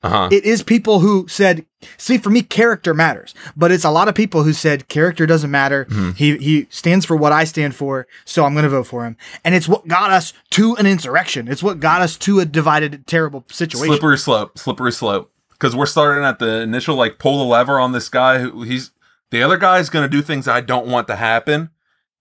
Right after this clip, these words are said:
Speaker 1: This guy, who's a dirtbag, might actually do things that I like.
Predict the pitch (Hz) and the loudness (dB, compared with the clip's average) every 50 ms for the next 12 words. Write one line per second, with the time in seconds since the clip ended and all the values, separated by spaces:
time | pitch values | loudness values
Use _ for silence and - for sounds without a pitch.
0 | _ - 139 165 170 - - 180 156 147 139 131 131 131 131 - _ _ _ _ | _ -6 -4 -4 -4 -2 0 2 4 4 4 4 2 0 -2 -6 _ _ _ _
1 | _ _ _ _ _ - 131 123 117 110 - - - 117 110 - 143 170 175 147 | _ _ _ _ _ -6 -6 -6 -6 -8 -10 -4 -4 -4 -2 0 0 0 0 0
2 | - 127 120 113 113 110 107 _ _ _ _ _ 101 113 123 135 147 156 151 147 | 0 2 2 2 0 -2 -6 _ _ _ _ _ -6 -2 0 2 2 2 2 0
3 | - 143 131 139 143 139 - 143 123 120 113 117 117 113 110 107 110 110 117 110 | -2 -6 -2 -2 -2 -2 -2 -4 -6 -4 -2 0 2 2 2 2 2 2 2 0
4 | 101 85 - - | 0 -2 -10 -18